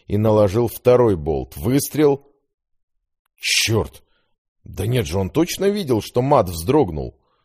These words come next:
Не мог он ошибиться. «А ну-ка, погодите»,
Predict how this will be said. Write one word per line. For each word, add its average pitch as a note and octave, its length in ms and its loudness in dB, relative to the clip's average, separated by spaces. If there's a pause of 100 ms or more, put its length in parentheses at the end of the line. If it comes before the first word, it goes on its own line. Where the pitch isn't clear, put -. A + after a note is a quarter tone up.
(120)
Не F2+ 160 -4
мог B2+ 260 0
он E3+ 140 2
ошибиться. C#3+ 640 -4 (1200)
«А A#2 100 -8
ну-ка, D3 260 -8
погодите», B2 880 -2